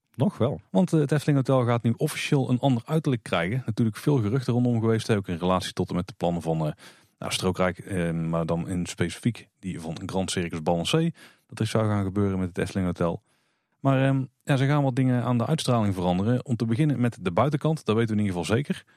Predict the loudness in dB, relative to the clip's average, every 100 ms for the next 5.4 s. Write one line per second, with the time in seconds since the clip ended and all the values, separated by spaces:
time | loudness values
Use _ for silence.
0 | _ _ -4 0 2 0 0 -2 2 2
1 | 2 0 0 0 0 -2 2 2 4 2
2 | 0 0 -2 -2 -4 -4 -2 0 0 0
3 | 0 0 -2 -4 -6 -4 -4 -6 -6 -4
4 | 0 2 2 0 0 2 0 0 0 -2
5 | -2 -2 -2 -4